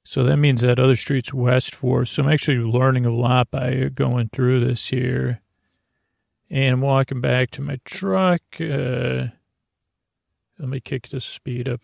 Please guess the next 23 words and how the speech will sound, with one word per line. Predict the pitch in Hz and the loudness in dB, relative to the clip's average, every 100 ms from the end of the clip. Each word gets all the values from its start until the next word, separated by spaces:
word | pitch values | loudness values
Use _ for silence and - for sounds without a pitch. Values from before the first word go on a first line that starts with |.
| 131 | -12
for | - | -10
the | 135 | -8
video, | 120 131 - 131 | -6 -6 -4 -4
though, | 127 131 | -4 -6
so | 131 - | -6 -8
we | 123 | -8
can | 135 123 | -8 -8
get | 135 135 | -4 -4
a | |
little | 123 127 | -2 -2
bit | 127 | -4
more | 127 127 131 | -4 -4 -2
in. | 123 127 135 120 - _ - | -2 -2 -4 -6 -8 _ -6
I | 151 | -4
start | - 147 131 | 0 0 0
driving | 131 131 127 127 127 | 0 0 0 0 -2
again, | 123 131 127 123 | -2 -2 0 -2
East | 143 143 - - | -2 -4 -6 0
Third | 143 135 131 - | 2 2 0 -4
to, | 139 127 131 139 - | -4 -2 -4 -6 -4
uh, | 123 123 127 | 0 0 -2
Pine | - 131 131 127 | -2 -2 0 -4
Street. | - - 127 123 139 | -6 -4 -2 -2 -4